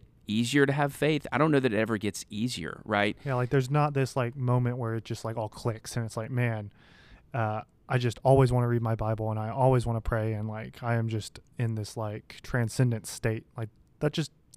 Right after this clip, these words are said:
Speaker 2: theoretically won't happen here when we live in sinful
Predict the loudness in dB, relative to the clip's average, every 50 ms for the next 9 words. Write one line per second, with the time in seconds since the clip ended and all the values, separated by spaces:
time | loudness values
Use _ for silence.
0 | 2 4 6 6 8 6 4 4 4 4 4 4 4 2 2 2 2 2 2 0
1 | 0 -2 -2 -2 -4 -4 -6 -6 -4 -2 0 2 2 2 2 2 0 0 -2 -2
2 | -2 -2 0 0 0 -2 -4 -4